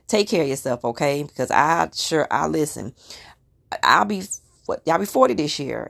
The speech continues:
And, you know, I had to, uh, make me an appointment early for a mammogram 'cause, um, it was some concerns there. So, um,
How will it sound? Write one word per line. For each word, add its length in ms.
And, 480
you 100
know, 100
I 160
had 260
to, 180
uh, 300
make 220
me 120
an 80
appointment 720
early 540
for 200
a 40
mammogram 800
'cause, 180
um, 140
it 80
was 100
some 140
concerns 560
there. 340
So, 340
um, 580